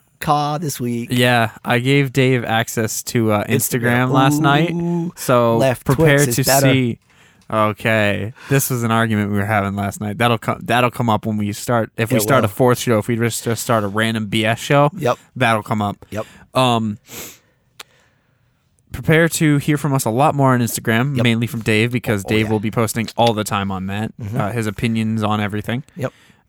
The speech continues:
Speaker 2: And I mean everything.
Speaker 1: Yep.
Speaker 2: Um, but yeah, follow us on social media.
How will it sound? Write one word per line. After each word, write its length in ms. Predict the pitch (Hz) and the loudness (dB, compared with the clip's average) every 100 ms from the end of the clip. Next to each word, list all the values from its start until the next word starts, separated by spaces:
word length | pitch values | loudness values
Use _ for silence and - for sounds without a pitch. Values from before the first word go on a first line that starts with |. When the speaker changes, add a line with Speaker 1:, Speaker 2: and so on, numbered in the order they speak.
| _ | _
Speaker 2:
And 100 | 113 | -4
I 60 | 104 | -2
mean 140 | 101 101 | -2 0
everything. 520 | 117 104 101 120 151 | -2 -2 -4 -4 -2
Speaker 1:
Yep. 140 | - - _ _ _ | -6 -6 _ _ _
Speaker 2:
Um, 540 | 120 120 117 110 107 - _ _ | 2 4 2 0 -6 -12 _ _
but 160 | 131 127 | -4 -2
yeah, 180 | 135 165 - | 0 -2 -10
follow 280 | - 117 117 | -2 0 0
us 120 | - | -2
on 100 | 113 | -4
social 260 | 123 120 120 | -4 -2 -2
media. 300 | 123 156 | 0 -2